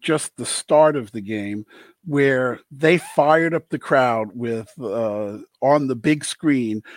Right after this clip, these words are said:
showing Billick, uh, because if you remember, we beat them, uh, the first ever time in their stadium during the regular season. And it was his famous,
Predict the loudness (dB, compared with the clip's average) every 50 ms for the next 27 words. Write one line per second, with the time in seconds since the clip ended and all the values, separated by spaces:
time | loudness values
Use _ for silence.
0 | -20 -16 -10 -6 -2 0 2 2 2 2 0 -4 -6 -6 -10 _ _ 0 0 0
1 | 0 -4 -6 -10 -16 -20 -20 -20 -20 _ _ _ -4 -2 -2 -2 -2 -4 -6 -8
2 | -2 0 0 0 0 -2 -6 -6 -6 -6 -4 -2 -2 2 4 4 4 2 2 -2
3 | -2 -2 -4 -4 -4 -4 -2 -2 -2 -2 0 4 4 6 6 4 4 2 0 -2
4 | -2 _ -6 -4 -2 -2 -4 -4 -6 -6 -6 -6 -6 -2 0 0 0 0 0 0
5 | 0 0 0 -2 -6 -4 0 2 4 4 4 2 2 0 0 -2 -4 -6 -6 -4
6 | -2 -2 -2 -2 -4 -6 -6 -6 -6 -6 -4 -6 -6 -4 -4 -4 -4 -4 -6 -8
7 | -8 -8 -10 -8 -6 -4 -4 -4 -6 -6 -8 -8 -8 -8 -10 -12 _ -20 -20 -20
8 | _ _ _ -4 -2 0 0 0 -2 -4 -4 -2 0 -2 -2 0 0 0 0 0
9 | 0 -2 -2 -2 -2 -4 -2 0 2 4 4 2 2 0 -2 -4 -6 -10 -16